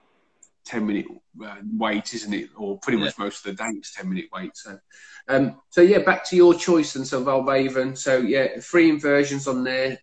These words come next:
Speaker 1: Uh, obviously vertical drop of ninety degrees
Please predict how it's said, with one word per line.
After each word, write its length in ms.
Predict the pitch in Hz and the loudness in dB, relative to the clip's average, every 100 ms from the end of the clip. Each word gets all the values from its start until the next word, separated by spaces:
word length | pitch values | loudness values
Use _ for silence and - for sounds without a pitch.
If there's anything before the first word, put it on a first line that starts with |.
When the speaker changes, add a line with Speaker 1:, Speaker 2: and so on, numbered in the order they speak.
| 123 | -4
Speaker 1:
Uh, 300 | 127 123 117 | -2 0 -2
obviously 320 | 131 131 - | -6 -8 -10
vertical 460 | 123 131 127 - 120 | -4 0 0 0 -6
drop 380 | 120 123 117 - | -4 -2 -2 -4
of 160 | 113 | -8
ninety 640 | 117 113 117 - 113 120 - | -2 0 0 -2 -2 -2 -4
degrees 680 | 117 120 120 117 113 - | -8 0 2 2 -2 -10